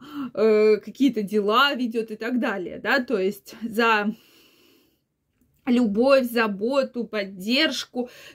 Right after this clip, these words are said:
то есть все-все-все вот эти критерии. Если же мы говорим про окружающих, то для мужчины важно, на мой взгляд,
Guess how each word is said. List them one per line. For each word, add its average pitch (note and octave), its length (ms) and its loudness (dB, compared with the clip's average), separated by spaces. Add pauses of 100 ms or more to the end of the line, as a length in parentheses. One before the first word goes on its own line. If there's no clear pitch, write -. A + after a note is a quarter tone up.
то B3 80 -6
есть A#3+ 200 -2
все-все-все D4 760 -2
вот B3+ 200 -4
эти A#3+ 280 0
критерии. A#3 640 -2 (460)
Если F#4+ 480 2
же D4 160 0
мы C4 180 4
говорим C4+ 640 0
про C4+ 300 -2
окружающих, C4 1120 0
то G#3 100 -10
для G3+ 140 -6
мужчины F4 500 -2
важно, C#4+ 640 -2
на F4 120 -6
мой E4 300 -2
взгляд, G#3 480 -10